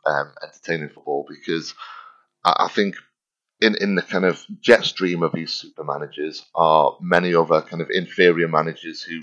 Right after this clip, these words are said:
basically learn from them and copy their methods. And I,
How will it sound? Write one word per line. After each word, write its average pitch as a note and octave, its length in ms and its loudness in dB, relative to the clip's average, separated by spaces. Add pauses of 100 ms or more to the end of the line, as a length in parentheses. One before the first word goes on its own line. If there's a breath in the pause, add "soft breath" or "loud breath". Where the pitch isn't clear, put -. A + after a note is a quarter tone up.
(120)
basically D#2+ 420 -10
learn F2 300 0
from D#2+ 280 -6
them D2+ 120 -12
and D#2 160 -4
copy E2+ 320 -6
their D2+ 180 -2
methods. - 560 -10 (440 loud breath)
And A2 360 4
I, F3 120 6